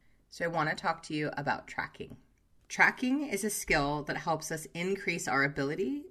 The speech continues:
to get back into our zone. And as you might guess, tracking is all about understanding the differences between sensations of distress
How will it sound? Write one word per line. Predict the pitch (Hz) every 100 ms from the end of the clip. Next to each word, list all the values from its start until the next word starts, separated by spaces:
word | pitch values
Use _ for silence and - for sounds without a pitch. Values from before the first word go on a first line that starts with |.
| - -
to | -
get | 151 147 - 151
back | 135 143 -
into | 156 151 - 131 -
our | 127 120
zone. | 127 82 - - - _ _ _ -
And | 165 160 -
as | 151 147
you | 151
might | 151 147 147 185 185 - _ _ _ -
guess, | - 294 269 -
tracking | - 170 180 - 180 -
is | 170 156 143 147 -
all | 147 175
about | 190 156 139 139 135 - - - _ _ _
understanding | 165 214 220 - 175 175 170 165 160 156 -
the | -
differences | 147 151 170 180 165 156
between | 156 - 156 147
sensations | 151 151 143 131 135 147
of | 147 143
distress | 143 - - - 214 - - -